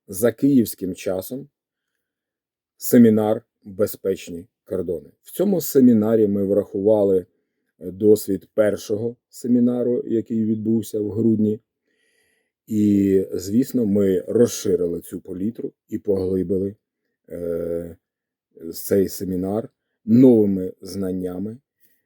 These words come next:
всебічного захисту, від фізичного захисту і до найтонших планів. Ми познайомимо на цьому семінарі з найновішими досягненнями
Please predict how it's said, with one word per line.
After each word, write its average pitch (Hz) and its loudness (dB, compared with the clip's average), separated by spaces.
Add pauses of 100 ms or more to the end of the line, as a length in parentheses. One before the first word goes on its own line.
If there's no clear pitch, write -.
(140)
всебічного 101 -2 (100)
захисту, 87 -8
від 175 -4 (100)
фізичного 110 -4 (220)
захисту 117 -12 (120)
і 185 -8
до 135 -4 (100)
найтонших 110 -8
планів. 90 -10 (540)
Ми 120 6
познайомимо 110 4
на 98 0
цьому 92 -8
семінарі 117 -8 (360)
з 104 -2
найновішими 127 4
досягненнями 120 -2